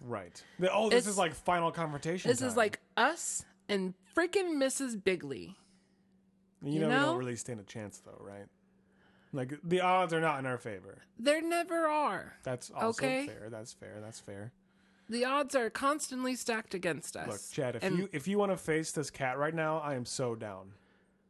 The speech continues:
Speaker 2: I kinda do.
Speaker 1: I just wanna
Speaker 2: Like,
Speaker 1: tell you
Speaker 2: parts of
Speaker 1: that
Speaker 2: me really
Speaker 1: I
Speaker 2: wants
Speaker 1: am
Speaker 2: to
Speaker 1: here.
Speaker 2: run away because she's an evil witch.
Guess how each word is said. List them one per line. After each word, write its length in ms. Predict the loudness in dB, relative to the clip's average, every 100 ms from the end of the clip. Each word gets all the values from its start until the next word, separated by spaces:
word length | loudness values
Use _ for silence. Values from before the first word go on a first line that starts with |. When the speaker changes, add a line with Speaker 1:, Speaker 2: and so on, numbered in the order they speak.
| _ _ -4
Speaker 2:
I 80 | -2
kinda 440 | -2 -2 -2 0 -2 -4
do. 280 | -6 -2 0
Speaker 1:
I 100 | 0
just 180 | 0 0
wanna 180 | 0
Speaker 2:
Like, 140 | 4 4
Speaker 1:
tell 120 | 6
you 40 |
Speaker 2:
parts 220 | 6 6 4
of 60 |
Speaker 1:
that 60 | 4
Speaker 2:
me 80 | 4
really 300 | 6 6 6
Speaker 1:
I 20 |
Speaker 2:
wants 220 | 4 4 2
Speaker 1:
am 80 | 2
Speaker 2:
to 40 |
Speaker 1:
here. 340 | 4 2 4 6
Speaker 2:
run 260 | 6 4 2
away 640 | 2 4 4 2 0 -4 _ _ -20 -20 -20 -20 -20 _ -4
because 440 | -2 0 0 -2
she's 260 | -2 -4 -4
an 120 | -6 -4
evil 460 | -2 0 0 2
witch. 460 | 4 2 -2 -8